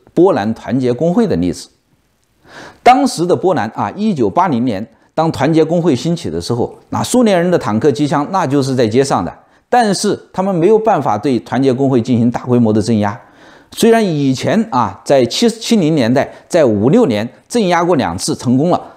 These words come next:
但是在波兰团结工会兴起之后，他对，迅速的对波兰的这个抗争力量啊进行了组织化，他把全国四分之一的人口纳入了团结工会啊这样的一个政治架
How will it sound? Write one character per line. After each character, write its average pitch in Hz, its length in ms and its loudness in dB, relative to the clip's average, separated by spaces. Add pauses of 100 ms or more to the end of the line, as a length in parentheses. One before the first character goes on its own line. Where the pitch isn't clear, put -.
(100)
但 214 200 0
是 160 240 -4 (400)
在 151 160 2
波 226 300 2
兰 190 160 0
团 208 340 -2
结 147 160 2
工 151 160 -2
会 147 160 0
兴 139 220 -2
起 92 140 -6
之 87 100 -6
后， 110 180 -4
他 - 240 -4
对， 160 300 2 (220)
迅 254 480 2
速 135 180 0
的 95 140 0
对 113 180 0
波 131 220 0
兰 98 140 0
的 107 100 0
这 - 160 -8
个 - 180 -12
抗 120 240 2
争 120 180 4
力 123 100 4
量 92 180 0
啊 80 160 -8
进 107 120 -2
行 98 140 0
了 107 80 4
组 78 160 -4
织 85 140 -4
化， 95 200 -4 (140)
他 160 140 -2
把 135 120 0 (240)
全 214 360 2
国 135 280 2 (140)
四 - 260 -2
分 185 200 0
之 208 100 -2
一 226 140 -2
的 233 100 2
人 104 220 -2
口 - 180 -10 (240)
纳 - 300 -4
入 147 180 2
了 120 80 2
团 156 340 -2
结 143 140 2
工 180 220 0
会 180 160 2
啊 90 180 0
这 117 80 -2
样 127 160 2
的 101 80 0
一 104 100 -2
个 123 240 0 (220)
政 160 260 2
治 123 260 -2
架 - 280 -4